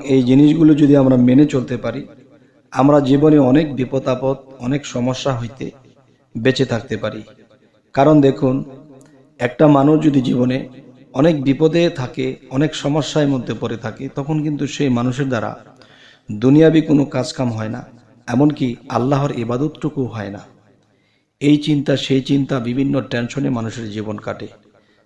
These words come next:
তখন একুল ওকুল সকল কুলই হারাতে হয়। তাই আল্লাহ হযরত মুহাম্মদ সাল্লাল্লাহু আলাইহি সাল্লামের কাছে এই তিরিশ পারা কোরআনকে নাজিল করলেন। এই তিরিশ পারা কোরআনের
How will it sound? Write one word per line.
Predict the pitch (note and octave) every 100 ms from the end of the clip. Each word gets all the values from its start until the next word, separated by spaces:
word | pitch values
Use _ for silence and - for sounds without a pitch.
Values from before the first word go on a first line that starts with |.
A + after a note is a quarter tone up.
| _
তখন | D3 D3 E3+
একুল | D#3+ D3+ D3 E3+ E3+
ওকুল | C#3+ - D#3+
সকল | C#3+ C3 B2 D#3
কুলই | D3+ D#3+ D3
হারাতে | A2+ A2+ A2
হয়। | G#2+ G#2+ G#2 - _ _ _ _ _ _ _ _ -
তাই | D3 D#3+
আল্লাহ | - C#3 D3 A#2+ A2 - - - _ -
হযরত | C#3+ E3 D3
মুহাম্মদ | C#3+ D3+ D#3+ D#3
সাল্লাল্লাহু | D3 C#3 C3 B2+ C#3+ C#3+
আলাইহি | B2+ C3 C#3
সাল্লামের | - C3+ B2+ B2
কাছে | A2+ G#2+ A#2 - _ _ _ _ _
এই | C#3+ C#3+
তিরিশ | C#3+ D3 D3
পারা | D#3+ D3
কোরআনকে | C#3+ C3+ C#3 C#3 C#3
নাজিল | B2 A2+ B2
করলেন। | B2 A2+ G#2 G#2 G2+ _ _ _ _ _ _ _
এই | C#3 D#3
তিরিশ | - D#3 D#3+ -
পারা | D#3+ D#3+
কোরআনের | - C3+ C#3+ D3+ E3+